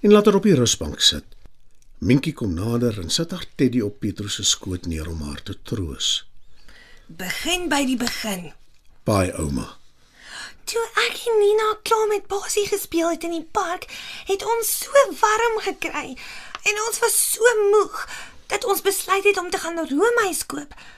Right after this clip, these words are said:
Speaker 2: Maar toe ons by die winkel aankom, was my beursie skoon veld,"
Speaker 1: vertel Pietro.
Speaker 2: "Maar dit hang dan altyd om jou nek.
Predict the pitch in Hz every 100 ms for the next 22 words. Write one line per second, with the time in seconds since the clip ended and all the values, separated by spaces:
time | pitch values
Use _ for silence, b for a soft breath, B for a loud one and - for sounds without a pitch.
0 | B - 285 - 440 403 381 302 226 196
1 | 440 494 466 - 311 269 330 339 392 415
2 | 427 339 - - 466 392 381 392 - -
3 | - 453 427 392 - 359 285 - - -
4 | - 147 - 127 90 - 87 - - 131
5 | - b b b b b b - - 214
6 | 214 208 196 - - - - - 247 240
7 | 214 240 247 220 226 220 - - 277 349
8 | 320 294 262 240 220 370 494 -